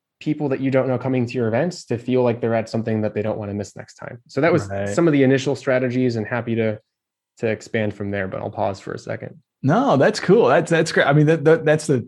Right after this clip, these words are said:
Speaker 2: kind of stuff that, that is, it, it's golden because they're, they're, I mean, you put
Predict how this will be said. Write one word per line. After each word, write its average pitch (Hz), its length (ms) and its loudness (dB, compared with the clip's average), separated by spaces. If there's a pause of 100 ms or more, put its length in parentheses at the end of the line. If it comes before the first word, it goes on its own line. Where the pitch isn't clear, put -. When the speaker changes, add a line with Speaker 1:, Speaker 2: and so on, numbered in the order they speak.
Speaker 2:
kind 113 160 -2
of 101 80 -4
stuff 101 320 0
that, 95 280 0
that 101 340 -2
is, 104 420 -2
it, 107 380 -4
it's 120 300 -6
golden 107 500 -2
because 107 340 -2
they're, 110 240 0
they're, 123 160 -4
I 127 60 -2
mean, 120 140 2
you 143 80 4
put 135 260 0